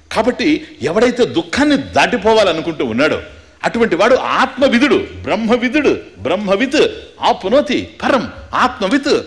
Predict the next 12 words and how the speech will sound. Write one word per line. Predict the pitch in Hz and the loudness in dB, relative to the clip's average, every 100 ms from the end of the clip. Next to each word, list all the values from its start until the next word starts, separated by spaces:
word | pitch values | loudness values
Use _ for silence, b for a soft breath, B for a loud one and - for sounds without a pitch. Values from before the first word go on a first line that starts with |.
| - | -4
పరం | 226 277 - - - | 0 0 0 -6 -2
ఆప్నోతి. | 233 - 254 247 262 170 101 - - _ _ _ - - - - - | -2 0 2 0 2 -2 -4 -10 -20 _ _ _ -20 -20 -20 -6 0
కనుక | 240 | 0
ఆత్మవిదుడు | 233 165 240 294 269 294 | 2 2 0 0 0 2
ఆత్మను | 185 240 262 311 | 0 0 0 -2
పొందినవాడు | 294 247 226 180 | 0 2 4 4
అవుతున్నాడు, | 156 - 131 110 | 2 0 -4 -2
బ్రహ్మవిదుడు | 175 202 247 285 | 0 2 0 -2
బ్రహ్మను | 262 277 311 | 0 2 2
పొందినవాడు | 311 240 202 165 | 0 -2 2 4
అవుతున్నాడు. | 131 127 123 123 | 4 2 0 2
ఎందుకని? | 202 220 208 180 | 2 2 0 -2